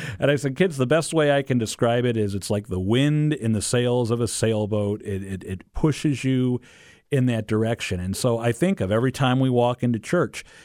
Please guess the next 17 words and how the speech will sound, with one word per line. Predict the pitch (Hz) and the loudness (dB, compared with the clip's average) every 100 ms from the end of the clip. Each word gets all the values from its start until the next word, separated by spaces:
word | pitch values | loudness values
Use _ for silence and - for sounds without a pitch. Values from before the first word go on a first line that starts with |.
| _ - | _ -4
dipping | 120 131 | 0 2
our | 135 127 | 2 2
hands | 135 147 131 | 2 2 2
into | 131 | 2
that | 123 110 | 2 2
holy | 147 165 | 2 2
water | 120 113 104 | 2 0 -2
stoup | - 110 110 | 0 -2 0
and | 135 135 | 0 2
making | 127 120 131 135 | 2 2 0 0
the | 135 | 0
sign | - 110 107 | 0 0 0
of | 117 117 | -2 -2
the | 113 | -2
cross, | 156 214 185 | -2 -2 -4
how | 120 110 | -4 -2
that, | 117 131 | -2 -2